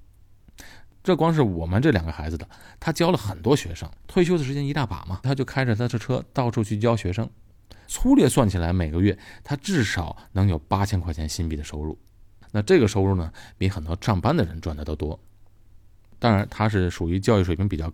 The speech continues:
高的退休人士。还有大量的老人呢，他出来工作不图钱，不要钱。你比如说，很多老人在教会里面做义工，还有很多在其他的慈善团体里面，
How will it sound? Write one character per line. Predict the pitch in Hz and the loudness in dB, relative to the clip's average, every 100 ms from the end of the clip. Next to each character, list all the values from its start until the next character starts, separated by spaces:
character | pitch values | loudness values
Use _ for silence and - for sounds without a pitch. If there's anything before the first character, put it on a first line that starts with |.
| - | 2
高 | 143 160 | 4 4
的 | 110 | 2
退 | - | -2
休 | 78 80 | -4 -4
人 | 73 | -4
士。 | 73 78 - - - _ _ _ - - - - - - - | -6 -10 -16 -20 -20 _ _ _ -20 -20 -20 -20 -14 -12 0
还 | 139 | 4
有 | 240 139 | 4 4
大 | 185 147 | 4 4
量 | 143 | 6
的 | 117 | 6
老 | 98 82 | 6 4
人 | 78 98 | 2 4
呢， | 104 92 90 - - - - - - - | 4 2 -2 -14 -20 -20 -20 -20 -20 -4
他 | 180 | 0
出 | 175 139 | 4 4
来 | 123 | 4
工 | 117 113 | 4 4
作 | 107 - - - | 2 0 -8 -6
不 | 170 | 0
图 | 143 87 | 2 2
钱， | - 73 - - - - | -2 -6 -12 -20 -20 -10
不 | - 117 | 0 2
要 | 180 | 2
钱。 | - - - - - - - - | -4 -12 -16 -20 -20 -20 -20 -6
你 | 107 | 0
比 | 120 | 4
如 | 104 | 4
说， | 107 107 - - | 6 2 0 -8
很 | - 95 | -4 0
多 | 98 131 | 2 2
老 | 95 | 2
人 | 85 92 - - - | 0 -2 -4 -12 -8
在 | - | -4
教 | 104 127 117 | 0 2 4
会 | 123 | 2
里 | 87 | 2
面 | 78 87 - - - _ | -2 -6 -10 -20 -20 _
做 | - 113 | -2 2
义 | 110 | 4
工， | 101 123 - - - - _ - - - - - - | 2 -2 -4 -16 -20 -20 _ -20 -20 -20 -20 -20 -20
还 | - 123 | -4 0
有 | 156 107 | 4 2
很 | - 92 | 0 0
多 | 107 | 0
在 | 113 98 104 | 0 -2 -4
其 | - 113 | -6 -2
他 | 143 | 2
的 | 160 | 2
慈 | 104 - | 0 0
善 | 107 101 | 0 2
团 | 92 | 2
体 | 101 | 0
里 | 87 76 | -2 -4
面， | 85 | -6